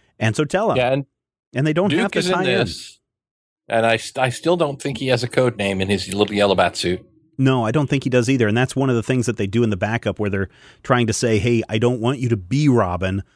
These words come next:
Speaker 1: I want you to be something else. You're not my sidekick. You're something else."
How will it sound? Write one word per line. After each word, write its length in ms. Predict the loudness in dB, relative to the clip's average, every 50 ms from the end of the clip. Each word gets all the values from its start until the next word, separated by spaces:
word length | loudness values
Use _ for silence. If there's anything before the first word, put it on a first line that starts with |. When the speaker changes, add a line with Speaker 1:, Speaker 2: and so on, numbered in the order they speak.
| _ _ _ _ -8
Speaker 1:
I 100 | -4 -2
want 240 | 0 0 0 0 0
you 80 | 0
to 80 | 0 0
be 140 | 0 0 -2
something 420 | -2 -2 -2 -2 -2 -2 -2 -2 -2
else. 300 | -2 -2 -4 -8 -6 -4
You're 120 | -2 0 2
not 200 | 2 2 0 0
my 100 | -2 -4
sidekick. 600 | -2 -2 0 0 0 -2 -2 -4 -6 -6 -4 -4
You're 120 | -4 -4 -4
something 600 | -4 -4 -6 -2 2 2 2 2 2 0 -2 0
else." 500 | 0 -2 -4 -6 -10 -12 -14 -14 -14 -16